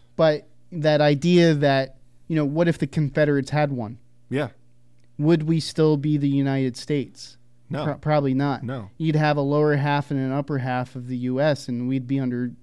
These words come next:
Speaker 1: we'd be in a whole different universe.
Speaker 2: And, and in all honesty, had the, had the Confederates won, there probably wouldn't even have been a union because they would have kept marching north and taken, taken the north.
Speaker 1: Yeah.
Speaker 2: So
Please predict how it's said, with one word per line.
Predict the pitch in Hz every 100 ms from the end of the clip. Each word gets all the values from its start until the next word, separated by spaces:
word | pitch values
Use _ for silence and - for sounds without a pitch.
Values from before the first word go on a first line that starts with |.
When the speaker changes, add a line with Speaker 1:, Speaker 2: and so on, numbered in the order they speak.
| -
Speaker 1:
we'd | 110 151 143 156
be | 143 139
in |
a | 131
whole | 120 151 139
different | 123 139 135 123
universe. | 135 151 123 107 110 - - - -
Speaker 2:
And, | 143 127 127 131 -
and | 139
in | 135 131
all | 127 120
honesty, | 120 127 123 117 110 107 113 -
had | - 117 123
the, | 113 - -
had | 95 - 113 120 113 - -
the | 110 107
Confederates | 107 98 - 110 98 95 -
won, | 101 120 107 98 92 - - - - -
there | 110
probably | - 127 120 117
wouldn't | 107 117 120 120
even | 113 110
have | 101 92
been | 113 123
a | 110
union | 92 101 87 85 85
because | 92 - 92
they | 104
would | 104 98
have | 90
kept | 110 -
marching | 95 92 - 90
north | 95 107 -
and | 85
taken, | - 92 92 82 80 - - - -
taken | 107 104
the | 85
north. | 98 98 87
Speaker 1:
Yeah. | 175 165
Speaker 2:
So | 143